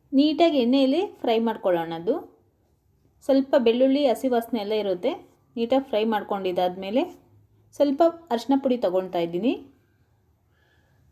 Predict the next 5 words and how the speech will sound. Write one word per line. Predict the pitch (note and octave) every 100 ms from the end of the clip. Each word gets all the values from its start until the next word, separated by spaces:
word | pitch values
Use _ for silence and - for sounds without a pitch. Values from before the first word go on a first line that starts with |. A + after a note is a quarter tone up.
| _ G#3+
ಅರಿಶಿನ | A3 - D4 C4+
ಆರೋಗ್ಯಕ್ಕೆ | B3+ B3 C#4 C4+ A3+
ಒಳ್ಳೆಯದು | A#3 A3+ A3+
ಅನ್ನೋದ್ರಿಂದ | G#3+ G3+ G3 G#3+ E4+ A4 -
ಆ | -